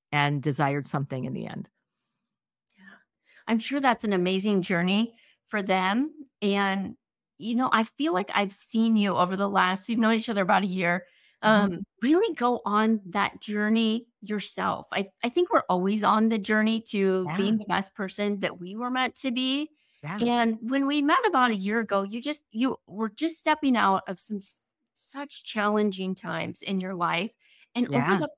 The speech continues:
Speaker 2: past year, I've seen you show up and be consistent, really focus on your health.
Speaker 1: Yes.
Speaker 2: Can you just tell us about your journey? Because I think
Speaker 1: Yeah.
Speaker 2: that, you know, there's a lot of coaches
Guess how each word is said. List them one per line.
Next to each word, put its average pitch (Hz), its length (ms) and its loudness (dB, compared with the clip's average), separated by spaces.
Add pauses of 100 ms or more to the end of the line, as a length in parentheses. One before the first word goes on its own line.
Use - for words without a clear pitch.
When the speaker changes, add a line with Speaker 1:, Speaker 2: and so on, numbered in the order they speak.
Speaker 2:
past 254 320 -4
year, 247 320 0
I've 196 180 -4
seen 269 540 -2
you 180 320 2 (240)
show 226 420 -2
up 190 320 2
and 190 200 -8
be 208 180 -2
consistent, 196 600 -2
really 277 300 -6
focus 220 440 0
on 202 300 0
your 196 140 -4
health. 175 460 0 (480)
Speaker 1:
Yes. 139 400 -4
Speaker 2:
Can 302 100 -4
you 190 140 -2
just 453 240 -6
tell 302 220 2
us 302 160 -2
about 214 440 4
your 208 380 0
journey? 240 420 4
Because 233 560 -4 (400)
I 262 120 0
think 302 340 0
Speaker 1:
Yeah. 233 180 -2
Speaker 2:
that, 202 420 0 (180)
you 240 160 2
know, 269 140 4
there's 262 340 2
a 220 80 2
lot 247 260 4
of 320 140 -4
coaches 233 720 0